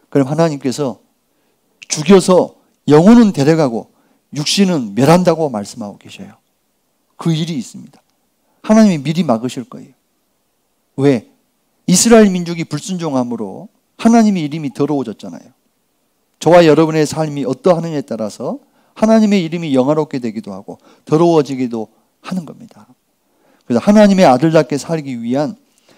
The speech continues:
노력이 이제 여러분에게 필요합니다. 자, 저 보셔요. 천국에 가는 데는 이제 우리 노력이 필요 없어요.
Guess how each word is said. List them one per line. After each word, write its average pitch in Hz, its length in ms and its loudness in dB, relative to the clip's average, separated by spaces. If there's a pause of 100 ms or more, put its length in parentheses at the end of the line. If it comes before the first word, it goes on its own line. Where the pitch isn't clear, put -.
(180)
노력이 160 540 4
이제 123 480 -4
여러분에게 123 440 -4
필요합니다. - 600 -14 (120)
자, 113 100 -10
저 127 120 -8
보셔요. 113 560 -8 (640)
천국에 254 480 2
가는 196 260 4
데는 185 260 2
이제 151 160 -2
우리 160 260 0
노력이 156 380 -2
필요 185 260 -4
없어요. 107 360 -10